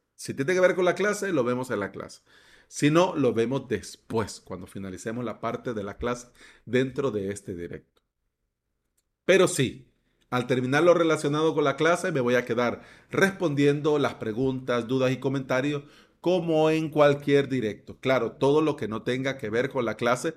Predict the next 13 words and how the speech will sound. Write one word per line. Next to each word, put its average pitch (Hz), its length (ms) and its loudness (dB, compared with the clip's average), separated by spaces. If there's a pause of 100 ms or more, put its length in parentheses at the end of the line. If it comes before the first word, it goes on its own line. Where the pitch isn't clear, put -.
(260)
porque 143 340 -2
ya 117 160 0
se 123 180 -4
respondió. 95 840 -8 (120)
Así - 240 -6
nos 120 180 -4
quedamos 120 520 -2 (480)
con 107 200 -4
el 107 100 0
chismecito, 165 760 0
con 131 160 -4
el 113 120 -6
jijijaja, 147 680 -6